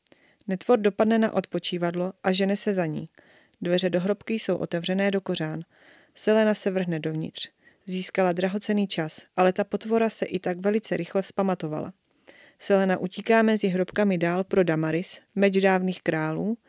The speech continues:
zatímco stvůra za ní při vběhu do hrobky vyrazí kus dveří. Riderakovi drápy za ní se skřípěním drásají kámen na podlaze, když v tom po ní skočí. Selena zároveň skočí pro meč,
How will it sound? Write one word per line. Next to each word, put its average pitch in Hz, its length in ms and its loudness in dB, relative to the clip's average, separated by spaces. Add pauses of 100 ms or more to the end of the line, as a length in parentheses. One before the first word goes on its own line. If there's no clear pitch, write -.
(440)
zatímco 226 400 0
stvůra 202 400 0
za 185 120 0
ní 180 180 0
při 190 220 -2
vběhu 190 320 0
do 185 100 2
hrobky 185 380 -2
vyrazí 175 360 0
kus 165 220 -8
dveří. 165 420 -2 (960)
Riderakovi 202 600 2
drápy 190 440 2
za 185 80 4
ní 196 180 0
se 214 160 -2
skřípěním 214 580 0
drásají 185 560 2
kámen 190 440 0
na 151 80 -2
podlaze, 160 500 -4 (460)
když 180 260 -4
v - 100 -12
tom 220 220 4
po 202 120 0
ní 202 120 2
skočí. 160 540 -4 (580)
Selena 226 520 2
zároveň 202 440 4
skočí - 360 -4
pro - 180 -2
meč, - 340 -6